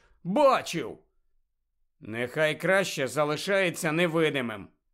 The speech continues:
несхвально буркнув Гаррі. «Ну що, готові?» Всі ствердно кивнули.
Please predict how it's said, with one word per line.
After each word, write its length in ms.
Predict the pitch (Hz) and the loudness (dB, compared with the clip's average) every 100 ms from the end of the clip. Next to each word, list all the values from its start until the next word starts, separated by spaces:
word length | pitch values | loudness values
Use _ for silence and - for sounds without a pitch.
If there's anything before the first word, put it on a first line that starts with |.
| _ - | _ -8
несхвально 720 | 120 131 - 160 143 135 131 | -6 -4 -4 0 0 0 -4
буркнув 500 | 147 156 143 135 127 | -4 -6 -6 -4 0
Гаррі. 480 | 143 120 104 82 _ _ _ _ - | 0 0 -4 -12 _ _ _ _ -6
«Ну 240 | 135 196 | 0 0
що, 380 | 190 226 202 117 - _ _ _ _ | 0 2 2 0 -8 _ _ _ _
готові?» 800 | 139 117 156 156 226 269 254 123 _ _ _ _ _ _ _ _ _ | -8 -2 0 4 6 6 2 -4 _ _ _ _ _ _ _ _ _
Всі 400 | - - 160 226 | -16 -6 -2 -2
ствердно 640 | - - 123 160 185 175 185 | -6 -8 0 0 2 0 0
кивнули. 600 | 202 180 202 170 104 | 0 0 0 0 -2